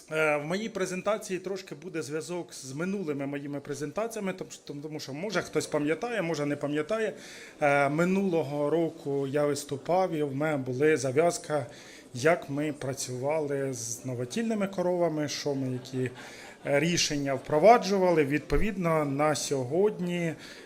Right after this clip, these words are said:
е, в презентації я торкнусь, що ми отримали, тому що були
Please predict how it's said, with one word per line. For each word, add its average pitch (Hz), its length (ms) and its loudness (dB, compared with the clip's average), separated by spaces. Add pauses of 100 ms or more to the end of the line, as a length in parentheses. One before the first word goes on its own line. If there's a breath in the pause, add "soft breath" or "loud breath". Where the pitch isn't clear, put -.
(140 loud breath)
е, 139 140 0
в 135 80 0
презентації 151 720 4
я 156 260 6 (200)
торкнусь, 175 480 -2
що 190 180 4
ми 190 160 6
отримали, 127 640 6
тому 147 220 -4
що - 140 -6 (140)
були 123 360 -6